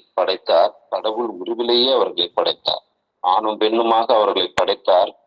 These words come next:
கடவுள் அவர்களுக்கு ஆசி வழங்கி, "பலுகி பெருகி மண்ணுலகை நிரப்புங்கள்,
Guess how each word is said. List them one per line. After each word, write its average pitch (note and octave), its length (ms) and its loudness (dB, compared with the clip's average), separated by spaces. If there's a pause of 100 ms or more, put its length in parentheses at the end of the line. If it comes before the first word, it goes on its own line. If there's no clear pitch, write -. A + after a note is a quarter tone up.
(200)
கடவுள் C#3 400 2
அவர்களுக்கு G#2 440 0
ஆசி F#2+ 300 0
வழங்கி, G#2 600 -2
"பலுகி A#2 400 -2
பெருகி G#2+ 680 -4 (100)
மண்ணுலகை G#2 760 0
நிரப்புங்கள், A2 680 -2